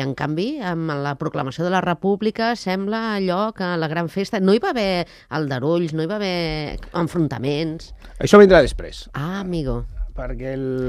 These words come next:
Speaker 2: el, aquest ajuntament és un ajuntament que li deien, entre cometes, revolucionari, perquè no és un ajuntament sortit de les urnes,
Speaker 1: Clar, per
Speaker 2: sinó
Speaker 1: això.
Speaker 2: nomenat de forma popular, diguem-ne, per un comitè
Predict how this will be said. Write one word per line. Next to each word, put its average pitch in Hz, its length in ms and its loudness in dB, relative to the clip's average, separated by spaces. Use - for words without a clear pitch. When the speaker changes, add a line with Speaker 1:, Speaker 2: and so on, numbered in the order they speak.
Speaker 2:
el, 123 200 6
aquest 151 220 12
ajuntament 165 400 12
és 185 60 6
un 175 40 12
ajuntament 139 380 8
que 127 160 2
li 120 80 4
deien, 123 240 6
entre 117 320 2
cometes, 127 400 0
revolucionari, 135 640 6
perquè 98 220 -2
no 120 80 -2
és - 80 -8
un 131 80 0
ajuntament 120 320 0
sortit 117 320 0
de 127 80 4
les 120 160 2
urnes, 139 160 2
Speaker 1:
Clar, 214 140 6
per 147 60 4
Speaker 2:
sinó 147 160 8
Speaker 1:
això. 226 160 2
Speaker 2:
nomenat 127 360 6
de 135 80 4
forma 120 380 2
popular, 107 400 2
diguem-ne, 95 400 -4
per 104 120 -4
un 104 60 -4
comitè 101 360 -6